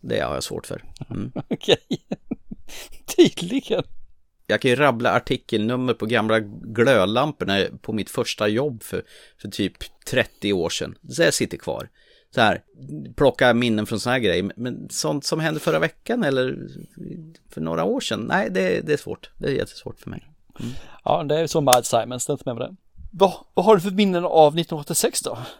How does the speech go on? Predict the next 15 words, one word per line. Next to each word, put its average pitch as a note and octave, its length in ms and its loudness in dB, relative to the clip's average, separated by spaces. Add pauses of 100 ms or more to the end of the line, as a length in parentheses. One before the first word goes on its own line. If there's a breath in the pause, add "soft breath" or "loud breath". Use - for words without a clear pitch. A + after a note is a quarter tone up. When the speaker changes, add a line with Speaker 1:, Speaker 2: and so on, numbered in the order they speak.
(180 loud breath)
Speaker 1:
Jag, A2 220 2
jag D3 200 8
har E3+ 200 12
ju D3 100 10
några A#2 480 8 (360)
filmer A2+ 460 4
som, A2 520 2
eh, F2+ 400 0
stack - 440 0
ut B2 220 0
lite A2+ 200 -2
granna. F#2 440 2 (520 soft breath)
Jag A#2 140 -4
tänker C3 240 4
på A2+ 360 6